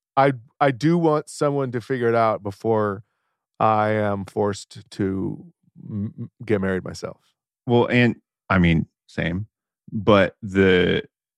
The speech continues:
Speaker 2: if anyone does this, we have a record. We have proof.
Speaker 1: Mm-hmm.
Speaker 2: We were the first, and they stole it from us, and we can get all that lawsuit money.
Speaker 1: Oh, good. And, oh, yeah, they do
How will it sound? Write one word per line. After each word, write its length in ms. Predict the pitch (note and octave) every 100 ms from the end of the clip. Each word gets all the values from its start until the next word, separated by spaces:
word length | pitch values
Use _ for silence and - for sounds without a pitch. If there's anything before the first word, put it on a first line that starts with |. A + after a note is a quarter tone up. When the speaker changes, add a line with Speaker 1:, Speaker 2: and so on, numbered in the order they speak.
| _ _ _ _ _ _ _ _ _ _ _ _ _ _ _ _ _ _ _ -
Speaker 2:
if 180 | C3 B2
anyone 380 | C3 B2+ B2 G#2
does 220 | G2+ A2
this, 340 | D3+ D#3 - _ _ _ _ _ _ -
we 120 | A#2
have 160 | G2 G2
a 80 | F#2
record. 580 | F#2 F2+ - - - -
We 100 | -
have 140 | G#2 -
proof. 400 | - B2 C#3 -
Speaker 1:
Mm-hmm. 380 | A2+ G2 F#2 F#2 F#2+
Speaker 2:
We 120 | G#2+
were 100 | G2+
the 100 | F#2+
first, 580 | - A#2 B2+ D#3 - - _ _ _ -
and 80 | G#2+
they 80 |
stole 280 | F2 - A2
it 80 | G2
from 200 | - F2+
us, 320 | F#2 F#2+ - _ _
and 100 | G2+
we 100 | F#2
can 120 | F#2+ F#2+
get 140 | F#2+
all 140 | F#2
that 280 | F#2 F#2 G2 -
lawsuit 440 | F#2+ G2+ - F#2 F2
money. 300 | E2 D#2+ D#2+ _ _ _ _ _ _ -
Speaker 1:
Oh, 180 | G3+ G#3
good. 380 | E3+ C#3+ G#2+ A2 - - _ _ _ _ _ _ -
And, 220 | D3+ F#3+ -
oh, 160 | E3+
yeah, 260 | C3 C#3 A2+
they 160 | F#2 B2
do 300 | A2+ A2